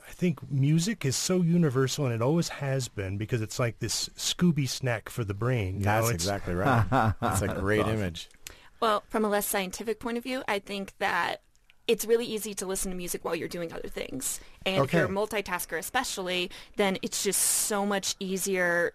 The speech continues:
Speaker 4: to focus on homework, on exercise, on, uh, arts and crafts, on anything that you're doing with your hands if you have something in the background. I think
Speaker 2: Okay.
Speaker 4: that, I know I am very prone to multitask, and sometimes just having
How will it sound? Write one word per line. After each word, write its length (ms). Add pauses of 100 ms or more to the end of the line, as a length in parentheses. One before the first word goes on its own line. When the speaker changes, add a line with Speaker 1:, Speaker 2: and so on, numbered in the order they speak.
Speaker 4:
to 120
focus 360
on 140
homework, 460
on 220
exercise, 800
on, 520 (120)
uh, 60 (120)
arts 240
and 80
crafts, 360
on 200
anything 280
that 100
you're 140
doing 240
with 120
your 120
hands 560
if 120
you 60
have 120
something 340
in 80
the 40
background. 540
I 60
think 200
Speaker 2:
Okay. 120
Speaker 4:
that, 260 (400)
I 80
know 260
I 480
am 160 (160)
very 760
prone 480
to 360
multitask, 840
and 260
sometimes 400
just 200
having 380